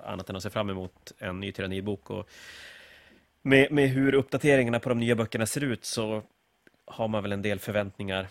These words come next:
förhoppningar kanske man ska säga. Men ja, den här listan såg väl mycket argare ut vid första anblicken.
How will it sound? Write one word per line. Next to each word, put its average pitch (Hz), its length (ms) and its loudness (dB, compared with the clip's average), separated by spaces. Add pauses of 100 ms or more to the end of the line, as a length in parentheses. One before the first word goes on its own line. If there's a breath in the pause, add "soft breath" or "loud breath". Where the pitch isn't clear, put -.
(120)
förhoppningar 98 680 -8 (100)
kanske - 280 -14
man 98 100 -12
ska - 140 -12
säga. 85 360 -8 (140)
Men 131 440 2
ja, 143 400 6
den 123 140 -2
här 139 100 2
listan 120 360 0
såg 107 260 -2
väl 101 240 0 (800)
mycket 113 260 -2
argare 101 280 2
ut 92 200 -6
vid 92 60 -12
första 104 260 -4
anblicken. 90 540 -6